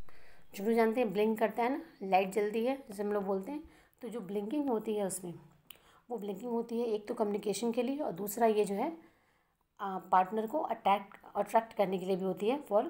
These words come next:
breeding। तो इसमें जो है आपका over two thousand species of fireflies are isolated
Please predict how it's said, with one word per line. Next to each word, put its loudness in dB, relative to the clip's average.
breeding। -2
तो -8
इसमें -2
जो -2
है -2
आपका 2
over 2
two -8
thousand -4
species -8
of 0
fireflies 2
are 2
isolated 0